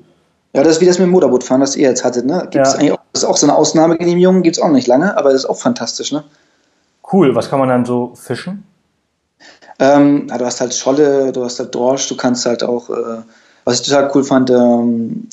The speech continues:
Speaker 1: Seeforelle oder Seelachs dementsprechend, also Seeforelle. Und du, das ist ganz schön, da kann man schon schöne Sachen rausziehen.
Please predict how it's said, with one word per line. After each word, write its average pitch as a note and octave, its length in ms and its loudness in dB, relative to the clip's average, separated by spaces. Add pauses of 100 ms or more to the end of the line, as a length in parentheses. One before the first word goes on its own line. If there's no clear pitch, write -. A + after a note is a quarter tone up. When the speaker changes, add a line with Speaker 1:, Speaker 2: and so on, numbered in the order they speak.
Speaker 1:
Seeforelle D3 800 2 (120)
oder B2 160 0
Seelachs C3+ 440 0
dementsprechend, D#3+ 400 -2
also A#2+ 120 2
Seeforelle. E3 640 0 (800)
Und - 400 -4
du, D#3 140 -4
das D#3+ 140 -4
ist - 220 -6
ganz F3 180 2
schön, F#3+ 320 6
da F#3 80 6
kann F3 160 0
man F#3 120 2
schon F3+ 160 0
schöne F3+ 180 0
Sachen E3+ 220 0
rausziehen. C#3 640 0